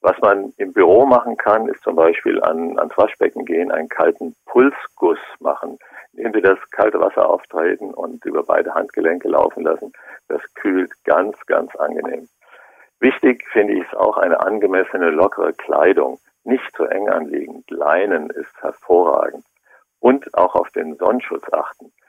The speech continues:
Also nicht nur eine Kappe aufziehen, sondern auch eine Sonnenbrille. Was man auch mehr und mehr, äh, in der Fußgängerzone sieht, sind diese spanischen Handfächer. Wunderbare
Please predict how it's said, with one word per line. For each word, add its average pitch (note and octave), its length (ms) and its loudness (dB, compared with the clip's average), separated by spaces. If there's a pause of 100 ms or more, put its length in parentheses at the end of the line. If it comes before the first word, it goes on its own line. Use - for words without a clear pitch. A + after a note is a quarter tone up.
(160)
Also E2 260 0
nicht F2+ 300 -8
nur E2+ 360 0
eine D2+ 380 -4
Kappe - 340 -2
aufziehen, G2+ 720 -2 (300)
sondern D#2+ 500 -2
auch D2 260 0
eine D2 240 -4
Sonnenbrille. - 640 -4 (480)
Was D#2 160 0 (240)
man E2 220 -6
auch F#2 320 0
mehr F2+ 200 2
und G2 180 -4
mehr, G2 400 4
äh, E2+ 380 -4
in F2+ 60 -8
der - 100 -4
Fußgängerzone F2+ 800 -4
sieht, F#2 220 -8
sind E2 160 -8
diese D#2+ 240 -12
spanischen E2+ 580 -2
Handfächer. - 600 -4 (460)
Wunderbare G2 840 2